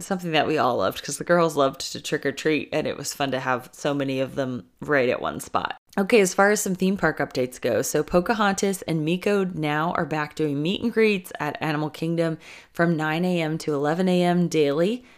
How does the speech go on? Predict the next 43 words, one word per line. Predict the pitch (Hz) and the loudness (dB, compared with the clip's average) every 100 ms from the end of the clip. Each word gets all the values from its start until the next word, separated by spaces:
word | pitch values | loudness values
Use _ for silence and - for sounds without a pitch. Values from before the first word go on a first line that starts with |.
| _ _ | _ _
which | 156 160 - | 0 0 -2
is | 151 160 | -4 -4
exciting | - - 277 311 285 233 | -6 -6 -2 0 2 2
because | 202 190 196 | 0 0 -2
they | 175 185 175 - - - - | 2 2 2 -2 -18 -20 -2
did | 226 | 0
it | 262 - | 2 2
back | 170 175 | 2 2
in | 165 | -2
the | 147 | 0
day | 165 208 151 | 2 2 2
and | 135 | 0
then | 147 143 | 0 0
they | 143 | 0
were | 143 143 | 0 0
just | 143 - | -2 0
gone | 139 202 | 2 2
for | 185 52 | 0 -2
a | 50 | 0
while, | - - 113 - | 0 0 -4 -4
and | 156 | -4
now | 147 143 139 139 - _ _ | -2 2 2 0 -4 _ _
they're | - 233 | -2 0
back. | 370 - - - _ - | 0 0 -4 -20 _ 4
Also, | 185 202 - 214 214 196 190 - 180 | 4 4 2 4 4 4 2 -2 -4
Disney | 180 170 | 0 0
Cruise | 151 - 202 196 | -2 0 2 2
Line | 185 185 175 175 | 2 4 4 4
on | - 160 | 2 0
the | 156 | 0
Disney | 156 165 160 | -2 -2 -4
Treasure | - 156 151 175 180 185 - - - - | -4 -2 -2 0 0 -2 -8 -20 -20 -2
just | 180 180 180 | 2 4 4
announced | 175 160 160 | 2 2 -2
that | - | -2
there's | 160 165 | -2 -2
gonna | 160 165 | -2 -2
be | 160 | -2
a | |
Haunted | 151 160 160 160 | 0 -2 -2 -2
Mansion | 151 156 156 - 151 | -2 -2 -4 -4 -6
parlor | - 139 143 175 185 | -4 0 0 0 -2
lounge. | 208 220 240 247 | 0 0 0 0